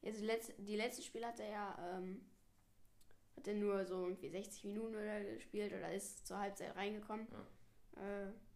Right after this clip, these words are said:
Speaker 1: da war dann auch alles okay, aber dann hat er neunzig Minuten mal durchgespielt und ich glaub,
Speaker 2: Gegen,
Speaker 1: äh,
Speaker 2: gegen wen war das nochmal?
Speaker 1: Braunschweig.
Speaker 2: Ja.
Speaker 1: Ja, aber,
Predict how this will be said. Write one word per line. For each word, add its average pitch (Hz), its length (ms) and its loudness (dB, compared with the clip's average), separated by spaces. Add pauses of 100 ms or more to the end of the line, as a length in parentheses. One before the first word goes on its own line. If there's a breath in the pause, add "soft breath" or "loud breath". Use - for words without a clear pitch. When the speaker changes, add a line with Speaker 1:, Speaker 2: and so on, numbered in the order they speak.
(100)
Speaker 1:
da 196 100 -8
war 190 120 0
dann 185 180 0
auch 202 120 -4
alles 190 240 0
okay, 196 220 -4
aber 190 100 0
dann 185 180 2
hat - 420 -14
er 170 60 -2
neunzig 208 340 6
Minuten 208 280 2
mal 196 140 4
durchgespielt 214 800 -2
und 214 160 -6
ich - 180 -12 (200)
glaub, 196 200 0 (280)
Speaker 2:
Gegen, - 120 -4
Speaker 1:
äh, 123 220 6 (100)
Speaker 2:
gegen 120 160 2
wen 123 160 4
war 127 60 0
das - 120 -4
nochmal? 127 240 -4 (160)
Speaker 1:
Braunschweig. - 400 -4 (140)
Speaker 2:
Ja. 208 80 -2 (1040 soft breath)
Speaker 1:
Ja, - 220 -8
aber, - 260 -8